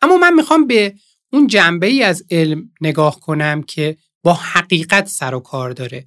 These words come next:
یعنی ما اومدیم علم رو برداشتیم، تعریفش کردیم، حالا این تا تعریف براش وجود داره، اما می‌دونیم یک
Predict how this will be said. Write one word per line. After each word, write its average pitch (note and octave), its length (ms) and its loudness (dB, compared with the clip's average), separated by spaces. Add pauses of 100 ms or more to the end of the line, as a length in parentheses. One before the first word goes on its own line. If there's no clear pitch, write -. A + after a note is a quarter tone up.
یعنی F3 320 0
ما G3+ 580 -2
اومدیم D#3+ 800 -2
علم G#3 440 2
رو C3 420 -2 (260)
برداشتیم، D3+ 1040 -2
تعریفش F#3 680 -2
کردیم، D#3 680 -2
حالا E3 260 -2 (120)
این F#3 180 0
تا F#3 120 -2
تعریف D#3+ 380 -6
براش G#3+ 320 -2
وجود A3+ 240 -6
داره، A3+ 280 0 (420)
اما C4 320 2
می‌دونیم A#3+ 600 2 (220)
یک A3+ 220 0